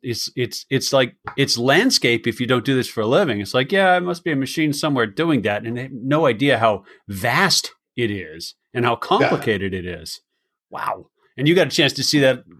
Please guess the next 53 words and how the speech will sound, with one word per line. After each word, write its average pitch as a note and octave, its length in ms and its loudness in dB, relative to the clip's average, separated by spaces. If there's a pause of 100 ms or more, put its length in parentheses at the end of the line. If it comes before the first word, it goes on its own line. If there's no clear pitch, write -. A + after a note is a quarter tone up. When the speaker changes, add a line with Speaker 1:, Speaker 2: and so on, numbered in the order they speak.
(140)
Speaker 1:
uh, C#3 100 -10
kind C#3 220 0
of A#2 60 -2
around A#2 280 2
the G#2+ 80 0
world, C3 300 0
as F#2+ 80 -4
you A2+ 80 -2
were G#2+ 60 -4
saying A2 260 -2
at G#2+ 60 -4
Acxiom. A2+ 440 -4 (720)
Speaker 2:
Yeah, D3+ 280 0 (100)
and, D3+ 140 2
and, F3+ 340 2
and F#3+ 140 2
it, F#3+ 200 2
and E3+ 80 4
you're E3+ 120 4
right. F#3+ 200 2
I B2+ 40 -4
mean, C3 220 -6 (120)
you C#3 300 -4
know, C3 160 -2
the, B2+ 100 -4
the C3 180 -4
core G#3 440 2
companies, D#3 760 0 (340)
and C3 80 -6
then C#3 180 2
the, B2+ 240 4
in, D#3+ 120 4 (120)
and C#3 240 2
then C3+ 200 0
the, B2 360 2 (640)
the, C3 200 0
the A#2+ 600 0
envir-, C3+ 580 2
you C#3+ 60 0
know, A#2+ 60 0
the A2+ 80 -4
companies C3 360 -2
that B2 120 0
are A#2+ 60 0
in A#2 80 -2
the A2+ 60 -4
same B2 420 -2
space - 720 0 (380)
doing C3 140 0
other D#3+ 200 4
things. A#2+ 420 -2 (220)
I - 60 -4
mean, D3 260 -2